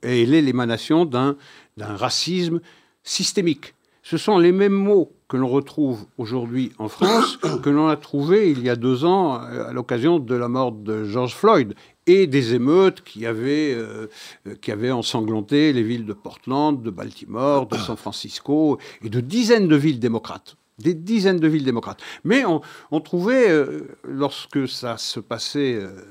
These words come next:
aux États-Unis, on trouvait en France en particulier que cette colère, elle était parfaitement audible, qu'on pouvait comprendre cela. Mais une fois que ça touche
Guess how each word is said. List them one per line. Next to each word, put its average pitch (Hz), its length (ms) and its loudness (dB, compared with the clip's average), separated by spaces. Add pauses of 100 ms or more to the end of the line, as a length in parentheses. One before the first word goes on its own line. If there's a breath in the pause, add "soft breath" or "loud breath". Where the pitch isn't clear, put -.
(520)
aux 110 80 -12
États-Unis, 113 580 -6
on 135 120 -4
trouvait 143 540 -2
en 113 160 -6
France 214 380 -6
en 131 80 -6
particulier 127 720 -4 (320 loud breath)
que 185 180 4
cette 139 240 -6
colère, 131 380 -2
elle 117 100 -4
était 110 180 -10
parfaitement 107 520 -12
audible, 135 420 -6
qu'on 110 160 -12
pouvait 110 300 -12
comprendre 196 560 -4
cela. - 320 -18 (260 loud breath)
Mais 165 120 4
une 247 40 0
fois 220 200 -2
que - 60 -10
ça 156 120 -2
touche - 440 -10